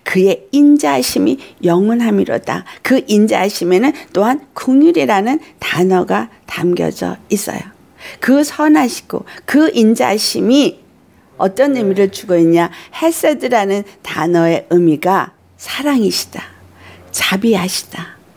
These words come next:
긍휼하시다, 인자하시다. 이 모든 것을 다 담고 있는 단어이거든요. 하나님은 우리의 사랑이시고,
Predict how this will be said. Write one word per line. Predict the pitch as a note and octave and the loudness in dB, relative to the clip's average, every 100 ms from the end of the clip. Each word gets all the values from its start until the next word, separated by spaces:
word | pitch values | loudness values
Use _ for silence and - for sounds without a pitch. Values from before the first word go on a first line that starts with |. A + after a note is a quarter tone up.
| - - - | -20 -20 -12
긍휼하시다, | - G3+ G#3+ A#3 F#3+ - - - F3+ G3 _ - - - | 0 2 4 2 -4 -10 -12 -14 -20 -20 _ -20 -16 0
인자하시다. | B3+ B3+ B3 - F#3+ - - - - _ - | 4 4 4 -4 -6 -10 -14 -20 -20 _ 0
이 | C#4+ | 2
모든 | A#3+ A3 B3+ C#4 | 4 4 2 2
것을 | G#3+ G3+ A3 - | 2 0 -2 -10
다 | - G3 A#3 C4 C#4 C#4 - | -14 -10 -4 0 0 2 0
담고 | F#3+ F#3 F3+ F3 | 0 0 0 0
있는 | E3 D#3+ D#3+ - - - | 2 2 0 -4 -18 -16
단어이거든요. | - - E3 D#3+ D#3 - - E3+ F3+ - - _ - - - - | -8 0 0 0 -2 -8 -8 -8 -8 -14 -20 _ -20 -20 -20 -4
하나님은 | F3 E3+ E3 D#3+ | 2 4 4 2
우리의 | A3 A3 | 2 2
사랑이시고, | A3 G#3 F#3 F3+ E3+ - _ | 0 -12 -10 -12 -12 -16 _